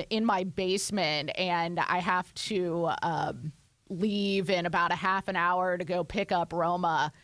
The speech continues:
And I've got Agnes, who I, you know, tried to take down sleeping. She was on my, she was sitting on my lap when I got the call saying, "Hey, why don't you come on with us?" And, uh, well, she woke up as I was going downstairs. What are you gonna do?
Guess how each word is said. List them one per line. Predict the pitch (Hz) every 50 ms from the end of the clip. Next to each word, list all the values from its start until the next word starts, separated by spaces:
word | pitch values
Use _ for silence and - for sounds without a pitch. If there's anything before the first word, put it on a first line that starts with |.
| - _ _ -
And | 208 202
I've | 185 185 160
got | - 202 190 190 185 180 -
Agnes, | 185 180 185 202 196 - 185 190 180 180 180 -
who | - 233 190 180
I, | 170 170 160 156 156 151 120 - -
you | 180 170
know, | 160 143 147
tried | 143 - - 196 185 185 190 196 190
to | - - 185 170 156 156 160 160 147 - - - - -
take | - - 190 180 -
down | - 180 170 151 160 160
sleeping. | - - 170 185 170 160 - 165 160 165
She | 147 - 185
was | 175 160
on | 175 165 160
my, | 156 151 147 143 143 135 123 -
she | - - 185
was | 175 165 -
sitting | - 208 202 185 175
on | 180 160
my | 165 156 143
lap | 156 160 156 156 156 160 - -
when | 151 151 147
I | 135
got | 151 156 143 -
the | - -
call | - - 151 147 147 151
saying, | - - 156 151 147 156 175
"Hey, | 214 - -
why | - 170 170 180
don't | 202 208 - -
you | 190
come | - - 196 185 180
on | 180 185 196 190
with | - - - -
us?" | - - - - - - - - - - - - - _ -
And, | 180 175 170 165 160 165 151 160
uh, | 156 156 151 151 139 - - - - _ _ _ _ _ _ _ _ _ _ _ _ -
well, | 185 185 170 - -
she | - - 185
woke | 175 165 170 165 165 -
up | - 143 - -
as | - 131 -
I | - -
was | 113 - -
going | - - - 50 -
downstairs. | - - - - - - - - - - - - -
What | - - -
are |
you | - -
gonna | - - - -
do? | - - - - 139